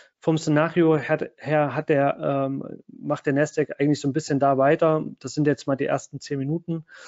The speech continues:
Wir unterschreiten hier das Tief einer Fünf-Minuten-Kerze und ziehen halt wieder zurück. Also, so würde mich nicht wundern, wenn der Markt hier entweder über das Hoch oder über das Hoch,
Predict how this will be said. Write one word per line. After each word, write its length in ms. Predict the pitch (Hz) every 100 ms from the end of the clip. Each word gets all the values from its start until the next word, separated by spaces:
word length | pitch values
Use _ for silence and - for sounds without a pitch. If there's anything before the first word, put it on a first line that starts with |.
| - - -
Wir 140 | 160
unterschreiten 680 | 156 147 - 143 156 160 160
hier 200 | 135 160
das 180 | 139 -
Tief 260 | - 208
einer 400 | - 160 160 156
Fünf-Minuten-Kerze 840 | 151 165 165 156 156 143 147 143 151
und 160 | 135
ziehen 240 | 127 143 127
halt 140 | 120
wieder 200 | 120 113
zurück. 380 | - 113 113 - _ _ _ _ _ -
Also, 380 | 117 113 113 - - 90 - _
so 180 | - 127
würde 160 | 135 151
mich 180 | 147 160
nicht 180 | -
wundern, 280 | 170 175 160
wenn 100 | 147
der 100 | 143
Markt 240 | 139 147 -
hier 140 | 143
entweder 320 | 139 135 139
über 180 | 143 135
das 260 | 143 - 156
Hoch 200 | 151 151
oder 120 | 135
über 160 | 127
das 220 | 127 143 160
Hoch, 220 | 143